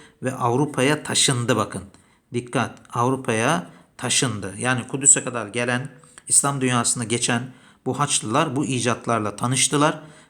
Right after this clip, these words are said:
ve onları alıp Avrupa'ya, kendi ülkelerine götürdüler. Son olarak Avrupa'da feodalite zayıfladı. Çünkü bu feodal beyler öldüler, seferlere katıldılar. Krallar güçlenmiştir.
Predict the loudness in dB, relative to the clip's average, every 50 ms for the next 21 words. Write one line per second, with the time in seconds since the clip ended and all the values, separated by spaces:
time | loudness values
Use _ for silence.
0 | _ -8 -6 -4 -4 -2 0 0 0 0 2 2 2 2 2 0 0 2 2 2
1 | 2 0 0 -2 -2 -2 -2 -2 -2 0 0 2 2 0 0 0 -2 -2 0 0
2 | 0 -2 -2 -2 -2 -4 -6 -12 -20 -20 -20 _ -2 0 2 2 4 2 2 2
3 | 2 0 0 0 0 0 -2 -6 -14 -20 -10 0 2 4 4 6 6 4 6 6
4 | 6 4 4 2 0 -6 -18 -20 -20 _ _ _ -2 2 4 4 4 4 4 2
5 | 2 2 4 4 2 2 0 -4 -10 -18 -20 _ _ -4 -2 0 2 2 2 4
6 | 2 2 2 0 0 2 2 4 2 2 -2 -6 -14 -20 -20 _ -4 0 2 2
7 | 4 4 4 4 2 2 2 2 4 4 4 4 4 0 -4 -14 -20 -20 _ -20
8 | _ -12 -8 -8 -8 -6 -2 -2 -2 -2 2 2 4 4 4 4 4 4 4 4
9 | 4 4 4 4 2 0 0 -2 0 2 2 4 4 4 4 4 6 4 4 2
10 | 2 0 2 0 0 2 2 2 2 2 0 -2 -2 -2 -2 -2 -2 0 0 0
11 | 0 0 -4 -10 -20 -20 -20 -20 -20 _ _ -8 -4 0 2 4 4 4 4 4
12 | 4 4 2 0 -2 -4 -2 0 0 2 4 2 2 0 -2 -2 0 -2 0 -2
13 | -2 -4 -4 -8 -10